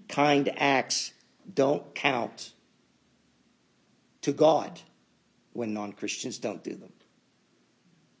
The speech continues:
You with me? Why?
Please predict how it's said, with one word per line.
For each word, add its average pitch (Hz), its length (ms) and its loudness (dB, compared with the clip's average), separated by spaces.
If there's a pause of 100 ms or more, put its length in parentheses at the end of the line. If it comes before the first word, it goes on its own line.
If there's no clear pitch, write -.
(180)
You 107 120 -8
with 120 200 -6
me? 123 160 -6 (2500)
Why? 98 400 -4